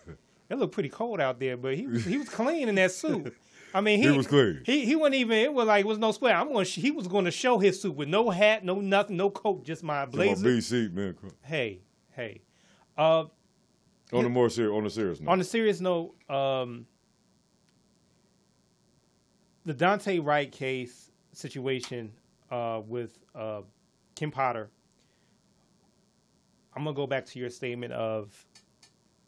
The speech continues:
Speaker 2: the power and the responsibility police officers have, and not everybody can carry that, that, that power and responsibility. I personally,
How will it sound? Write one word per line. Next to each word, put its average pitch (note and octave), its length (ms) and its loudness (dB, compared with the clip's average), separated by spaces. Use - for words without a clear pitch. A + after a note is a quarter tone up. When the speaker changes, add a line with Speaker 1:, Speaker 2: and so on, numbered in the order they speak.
Speaker 2:
the A#2+ 520 -6
power C#3+ 400 2
and C3 100 -6
the - 20 -10
responsibility A#2 800 -10
police - 260 -14
officers A2 380 -12
have, A2 320 -8
and C3+ 180 -6
not D3 240 -2
everybody B2+ 440 -6
can A#2+ 140 -16
carry B2 260 -8
that, A#2 260 -10
that, C3+ 200 -16
that B2+ 220 -14
power A#2 300 -6
and A#2 100 -12
responsibility. A#2 840 -16
I D#3 200 4
personally, D#3 840 -8